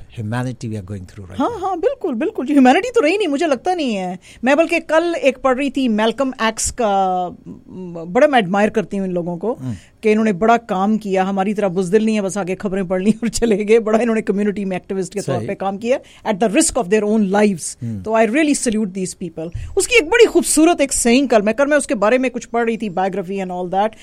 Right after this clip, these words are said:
Speaker 2: तो उसने एक बड़ी बात, उसने कहा कि ये जो दुनिया है ना, ये आए, आए, आए पे चल रही है, ये
Speaker 1: हम्म।
Speaker 2: वी पे नहीं चल रही।
Speaker 1: हम्म।
Speaker 2: तो वो कहता है कि ये आप देखें कि ये कितना खतरनाक लफ्ज है आए।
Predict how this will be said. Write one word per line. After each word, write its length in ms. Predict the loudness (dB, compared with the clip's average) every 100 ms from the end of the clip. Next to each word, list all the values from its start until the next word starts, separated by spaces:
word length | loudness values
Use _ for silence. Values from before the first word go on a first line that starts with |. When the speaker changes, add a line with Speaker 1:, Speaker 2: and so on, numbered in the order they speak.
| -18 -8
Speaker 2:
तो 40 |
उसने 400 | -2 0 0 0
एक 120 | 0 2
बड़ी 140 | 2
बात, 240 | 2 0
उसने 180 | -2 -6
कहा 120 | -2
कि 60 | 0
ये 60 | 0
जो 100 | -2
दुनिया 480 | -2 0 2 2
है 160 | 2 0
ना, 200 | 0 -6 -10 -16 -2
ये 200 | -2 -2 -2
आए, 380 | 0 4 2 2 0
आए, 320 | 2 2 0 -2
आए 240 | 2 2
पे 120 | 0
चल 220 | -2 -4
रही 240 | -4 -6 -8
है, 160 | -10 -12 0
ये 120 | 2
Speaker 1:
हम्म। 160 | 2 4
Speaker 2:
वी 180 | 4
पे 140 | 4 0
नहीं 160 | -4
चल 180 | -2 -2
रही। 220 | -4 -10 -16 -20 -14
Speaker 1:
हम्म। 140 | -12 -12 -4
Speaker 2:
तो 80 | 0
वो 120 | 2
कहता 320 | 2 2 2 2
है 80 |
कि 80 | 0
ये 160 | 0 0
आप 140 | 0
देखें 460 | 0 0 0 2 0
कि 80 | 0
ये 120 | -2
कितना 600 | -2 -4 -2 -4 -2 -2
खतरनाक 720 | 0 2 4 2 2 0 -2 -4
लफ्ज 260 | -4 -2
है 140 | -4 -4
आए। 280 | -8 -8 -12